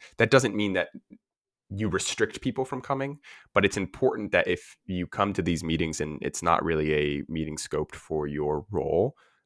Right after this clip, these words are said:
uh, that you, I don't wanna say contribute little, <laughs> 'cause that's not true, but, you know, it's, it's a too many cooks situation, right? So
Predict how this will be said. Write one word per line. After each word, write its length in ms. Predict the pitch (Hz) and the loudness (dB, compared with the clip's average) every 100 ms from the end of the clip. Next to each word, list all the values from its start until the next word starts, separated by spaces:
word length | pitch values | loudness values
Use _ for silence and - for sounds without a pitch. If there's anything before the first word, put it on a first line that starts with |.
| - | -6
uh, 300 | 76 73 62 - 95 | -4 -4 -8 -10 -2
that 200 | 82 82 | -2 -2
you, 460 | 85 85 82 78 - _ _ _ _ _ _ _ _ _ - | -4 -4 -4 -6 -10 _ _ _ _ _ _ _ _ _ 6
I 60 | |
don't 120 | 117 107 | 6 6
wanna 140 | 98 | 4
say 640 | - 95 90 87 82 78 - _ _ _ _ - | 4 6 8 6 4 0 -8 _ _ _ _ -14
contribute 580 | 85 80 101 85 82 | -10 -2 2 2 0
little, 360 | - 90 71 69 | 0 0 2 0
<laughs> 80 | - | 0
'cause 420 | - 127 - 92 | 0 0 -2 2
that's 240 | 92 - | 2 4
not 220 | 95 82 - | 4 2 2
true, 420 | 90 76 76 85 | 0 2 0 2
but, 200 | 90 - - - - _ _ _ _ | 2 2 -4 -14 -16 _ _ _ _
you 140 | 107 | 6
know, 120 | 110 92 | 8 10
it's, 180 | 104 | 8
it's 140 | 117 110 | 6 4
a 40 | |
too 160 | - 123 | 4 4
many 160 | 107 | 4
cooks 260 | 92 87 - | 2 0 0
situation, 500 | 78 - 71 - - | -4 -2 -2 -2 -4
right? 220 | - 82 - | -2 -2 0
So 220 | 85 | 0